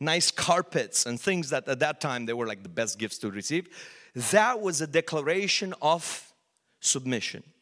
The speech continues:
That was a declaration. That was the time when the, his enemies say, "We don't wanna mess with you.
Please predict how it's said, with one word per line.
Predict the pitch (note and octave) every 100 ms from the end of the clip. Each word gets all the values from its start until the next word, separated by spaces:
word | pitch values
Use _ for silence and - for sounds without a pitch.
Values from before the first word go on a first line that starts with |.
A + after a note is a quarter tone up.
| _ _ _ _ _ - -
That | - B3
was | C4
a | B3
declaration. | G3+ F3+ D#3 F3 G3
That | F3+
was | G3 D#3+
the | E3
time | E3 G3 G3+
when | F3+
the, | E3 D#3+ - -
his | C#3+ D#3+ D3+ C3
enemies | G#3+ A3 F3 -
say, | E3 D#3 D3 - - -
"We | A#2
don't | D#3
wanna | D3+
mess | C#3+ C#3 -
with | C#3
you. | C#3